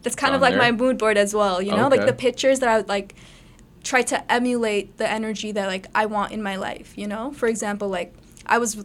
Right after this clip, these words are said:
Speaker 1: really, really obsessed with, like, concert lighting, stages, um, that, yeah. And that, that's, like, one of the things that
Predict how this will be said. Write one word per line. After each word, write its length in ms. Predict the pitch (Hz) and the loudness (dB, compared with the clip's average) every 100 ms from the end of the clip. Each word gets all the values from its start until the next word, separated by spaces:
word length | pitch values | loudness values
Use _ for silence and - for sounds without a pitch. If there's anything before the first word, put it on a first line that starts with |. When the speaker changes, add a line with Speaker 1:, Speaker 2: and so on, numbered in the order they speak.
| - | -12
Speaker 1:
really, 360 | 208 247 240 | -6 -4 -2
really 200 | 220 220 214 | 0 2 2
obsessed 360 | 202 190 190 | 0 -4 -4
with, 80 | - | -6
like, 200 | 170 - | -10 -10
concert 480 | - 220 214 208 - | -2 -2 -2 -6 -4
lighting, 460 | 185 185 - 226 208 | -2 -4 -6 -12 -8
stages, 920 | - - 208 196 196 - 78 233 - - - - - | -6 -2 0 0 -4 -10 -10 -12 -14 -18 -20 -20 -16
um, 460 | - 202 202 220 233 - - - - - - - - - - - - - | -8 -6 -6 -8 -16 -20 -20 -20 -20 -20 -20 -20 -20 -20 -20 -20 -20 -16
that, 360 | 202 202 185 - | -2 0 0 0
yeah. 280 | 196 - 208 - - - | -2 -2 -6 -14 -12 -2
And 160 | 233 | 2
that, 280 | 214 190 - | 4 2 0
that's, 180 | 202 208 | -2 -2
like, 100 | 214 | -6
one 120 | 220 | -4
of 60 | 208 | -4
the 80 | |
things 300 | 202 196 202 | -4 -4 -4
that 260 | - 107 - | -6 -8 -10